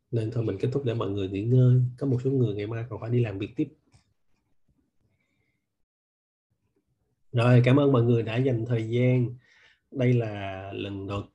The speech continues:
tiên mà đội nhóm mình có một cái chương trình khuya như vậy. Rất là cảm ơn mọi người đã, ờ, tham gia và lắng nghe tới thời điểm này. Ờ, sáng ngày mai thì sẽ có cái bản ghi âm. Ai muốn nghe lại thì nghe ha.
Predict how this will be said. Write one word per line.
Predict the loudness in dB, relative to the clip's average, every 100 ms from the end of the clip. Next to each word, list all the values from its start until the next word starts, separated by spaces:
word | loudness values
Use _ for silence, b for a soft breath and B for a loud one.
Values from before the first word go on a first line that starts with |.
| 2
tiên | 6 8 8 6 2
mà | -6 -8 -6
đội | -4
nhóm | -2 0
mình | 2 0
có | 0
một | 0 0
cái | -2
chương | 0 0
trình | 0 -6
khuya | -4 2 2
như | 2 -2
vậy. | -4 -8 -12 _ _ -8
Rất | -4
là | -4
cảm | -4 -2
ơn | -2 -2 -4
mọi | -6
người | -6 -4 -6
đã, | -6 -8 -4 -4 -6 -8 -16 _ _ _ b b b b b _
ờ, | -8 -8 -4
tham | -2
gia | 2 2 0 -2
và | -4 -4
lắng | -4 -2
nghe | 0 0
tới | 0
thời | -2
điểm | -2 -2 0
này. | 0 -2 -12 _ _ _ _ _ _ _ _ _ _ _ _
Ờ, | -12 -10 -10 -12 -8
sáng | 0 2
ngày | 2
mai | 2 -2 -2 -4 -6
thì | -4 -4
sẽ | -4 -2
có | 0
cái | 2
bản | 0 0
ghi | 0 0
âm. | -2 -4 -8 _ _ -10
Ai | -8
muốn | -2 2 2
nghe | 0
lại | -2 -6 -6
thì | -6
nghe | -4 -4 -2
ha. | -2 -4 -8